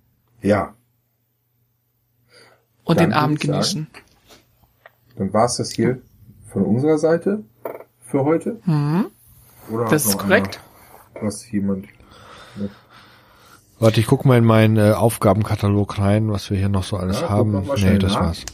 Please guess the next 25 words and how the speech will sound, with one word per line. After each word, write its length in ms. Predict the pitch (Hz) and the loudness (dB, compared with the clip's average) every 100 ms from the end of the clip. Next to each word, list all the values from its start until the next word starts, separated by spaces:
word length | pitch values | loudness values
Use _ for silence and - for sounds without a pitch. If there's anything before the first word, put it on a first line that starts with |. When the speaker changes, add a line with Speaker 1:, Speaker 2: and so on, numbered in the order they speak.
| - | -12
Speaker 1:
Ne? 200 | 107 156 208 | -8 -8 -8
Guck 140 | 120 117 | -10 -10
noch 100 | 113 | -6
mal 140 | 110 | -6
ins 160 | 101 - | -6 -6
Kleingeldfach. 680 | 104 104 139 147 175 175 _ _ _ _ _ | -6 -4 -4 -4 -6 -6 _ _ _ _ _
Speaker 3:
Ja. 220 | 104 104 - - | -2 -2 -4 -2
Speaker 2:
Genau. 380 | 156 175 240 - _ _ _ _ _ - - - _ | 2 4 2 -4 _ _ _ _ _ -20 -20 -20 _
Speaker 1:
Okay. 300 | 101 98 90 - _ _ _ _ _ _ _ _ _ _ _ _ - | -14 -10 -10 -12 _ _ _ _ _ _ _ _ _ _ _ _ -8
Speaker 2:
War 120 | 156 | -4
nix. 280 | 156 233 233 | -2 -2 -4
Speaker 1:
Gut. 80 | - | -4
Speaker 2:
Also, 400 | - 170 165 147 151 - | 0 2 2 -2 -6 -6
wenn 160 | 151 190 | 0 2
ihr 80 | 208 | 4
möchtet, 340 | 208 - 254 | 2 0 0
dass 100 | 196 | 0
Speaker 1:
Dann 80 | 165 | 0
Speaker 2:
Chrisel 200 | 226 226 | -2 -4
Final 300 | 208 214 208 | 0 0 0
Fantasy 320 | 214 202 170 | 0 -2 -2
sieben 300 | 165 180 226 | -2 0 0
spielt 680 | 262 - - - 240 269 277 - | 0 -4 -8 -4 -2 -2 -4 0
mit 240 | 196 208 | 0 2
mir 320 | 202 214 262 | 0 2 -2